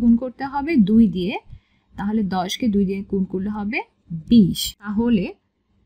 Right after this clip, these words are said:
এক্ষেত্রে আমরা প্রথমে খালি ঘরটি পেলাম বিশ। তারপরে দেখো, দশের সাথে কত গুণ করলে চল্লিশ হয়? চার গুণ করলে, কিংবা বিশের সাথে কত গুণ করলে চল্লিশ হয়? দুই গুণ করলে।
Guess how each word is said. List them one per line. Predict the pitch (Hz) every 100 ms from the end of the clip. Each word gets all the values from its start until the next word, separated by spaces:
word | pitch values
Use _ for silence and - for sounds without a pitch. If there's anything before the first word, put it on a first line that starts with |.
| _ _
এক্ষেত্রে | - 226 254 247 226
আমরা | 277 -
প্রথমে | 220 - 262 311 440 _ _ _ _ _ _ _ - - -
খালি | 240 220 220
ঘরটি | 240 262
পেলাম | 233 233 233 190 175
বিশ। | 170 294 - - _
তারপরে | 277 269 311 311
দেখো, | 269 254 - 349 440 _ _ _ _ _ -
দশের | 202 220 254 349 370 -
সাথে | 247 - 277 415 - _ _
কত | - 233 320
গুণ | 294 330 330
করলে | - 262 226 330 - _
চল্লিশ | - 208 208 233 -
হয়? | 311 427 _ _ _ _ _ _ _ _ _ _ -
চার | 240 247 233
গুণ | 254 240
করলে, | 214 208 226
কিংবা | - 359 285 240 190 180
বিশের | 240 269 370 -
সাথে | 339 302 220
কত | 220 254
গুণ | 262 277
করলে | 285 269 277 277
চল্লিশ | 269 262 277 330
হয়? | 403 _ _ -
দুই | 208 254
গুণ | 240 226
করলে। | 196 190